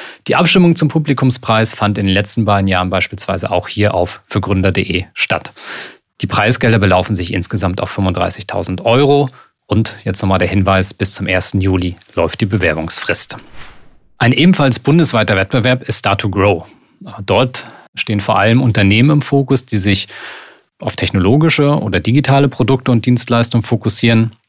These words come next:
Und in Summe werden vierundachtzigtausend Euro an die Preisträger ausgeschüttet. Und Start to Grow bietet auch wirklich ein sehr, sehr umfangreiches Coaching- und Workshop-Angebot an. Das heißt,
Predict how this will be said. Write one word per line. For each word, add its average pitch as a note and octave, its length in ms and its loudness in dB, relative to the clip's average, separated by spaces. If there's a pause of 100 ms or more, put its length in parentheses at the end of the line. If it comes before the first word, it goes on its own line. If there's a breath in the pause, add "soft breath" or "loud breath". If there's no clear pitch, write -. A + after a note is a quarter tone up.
Und G2+ 380 2
in F#2 160 0
Summe F#2+ 260 2
werden F2+ 300 0
vierundachtzigtausend F#2 960 -4
Euro F#2+ 400 0 (340 loud breath)
an F#2+ 220 -2
die F#2 80 0
Preisträger F#2+ 640 -6
ausgeschüttet. B2 720 2 (300 loud breath)
Und G2+ 120 -4
Start - 260 -2
to F#2+ 80 -4
Grow G2+ 260 2
bietet G2+ 320 -2
auch - 220 -4
wirklich G2 260 -6
ein G2 80 -4
sehr, F#2+ 340 0
sehr G2 240 0
umfangreiches G2 720 -4
Coaching- G#2 480 0
und F2+ 140 -4
Workshop-Angebot F2+ 960 -6 (200)
an. F2 260 -4 (400 loud breath)
Das - 220 -4
heißt, - 380 -2